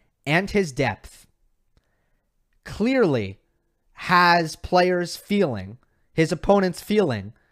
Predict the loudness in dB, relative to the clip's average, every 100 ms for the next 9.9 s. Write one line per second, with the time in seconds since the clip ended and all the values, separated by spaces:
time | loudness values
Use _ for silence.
0 | _ _ _ -4 -2 2 2 2 0 -2
1 | -2 -4 -6 -8 -10 -6 -6 -6 -8 -8
2 | -10 -16 _ _ _ -6 -4 -4 -6 -10
3 | -4 -4 -4 0 4 4 2 -4 -10 _
4 | _ 0 2 4 4 4 2 -4 -8 -4
5 | -2 -2 -4 -4 -2 -2 -2 -4 -4 -4
6 | -4 0 0 0 -6 _ _ -8 -6 -2
7 | -4 0 -2 -2 -6 -2 -2 -2 -8 _
8 | _ _ _ _ -14 -10 -4 -4 -4 -4
9 | -4 -2 -2 -2 -4 -4 -2 -2 -4